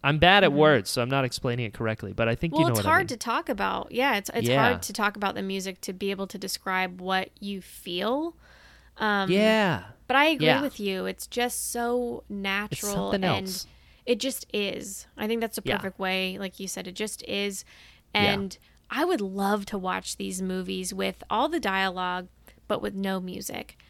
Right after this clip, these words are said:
Speaker 2: because I
Speaker 1: Yeah.
Speaker 2: think it would greatly impact the viewing and you'd really appreciate the music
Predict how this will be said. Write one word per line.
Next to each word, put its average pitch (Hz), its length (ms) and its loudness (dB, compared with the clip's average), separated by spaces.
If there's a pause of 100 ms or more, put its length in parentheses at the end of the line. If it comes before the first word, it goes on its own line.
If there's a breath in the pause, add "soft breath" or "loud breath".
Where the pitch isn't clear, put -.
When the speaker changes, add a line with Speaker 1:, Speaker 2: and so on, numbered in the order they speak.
(200 soft breath)
Speaker 2:
because 220 300 0
I 208 80 6
Speaker 1:
Yeah. 208 140 6
Speaker 2:
think 240 180 0
it 233 160 0
would 196 260 -4 (220)
greatly 208 1000 0
impact 185 720 -4
the 190 140 -4
viewing 180 480 -6
and 185 100 -6
you'd 190 200 -6
really 190 420 -6 (480)
appreciate 208 560 -2
the 196 80 -6
music 190 420 -6